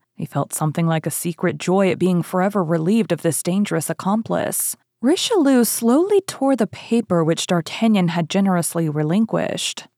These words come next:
"I am lost," said D'Artagnan to himself, and he bowed profoundly before the cardinal like a man who says, "Lord, thy will be done." The cardinal approached the table and, without sitting down,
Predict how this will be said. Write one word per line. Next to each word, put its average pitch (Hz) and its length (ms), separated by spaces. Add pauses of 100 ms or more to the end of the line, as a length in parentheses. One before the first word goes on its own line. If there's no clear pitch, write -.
"I 156 120
am 139 280
lost," 139 640
said 151 240
D'Artagnan 151 580
to - 120
himself, 147 640
and 208 80
he 220 80
bowed 214 400
profoundly 180 640
before 160 320
the 165 80
cardinal 180 540
like 170 180
a 190 60
man 208 320
who 220 160
says, 180 520
"Lord, 180 420
thy 165 140
will 170 200
be 151 140
done." 185 600 (220)
The - 80
cardinal 143 420
approached - 440
the 151 60
table 170 560
and, 214 140
without 262 360
sitting 247 340
down, 180 340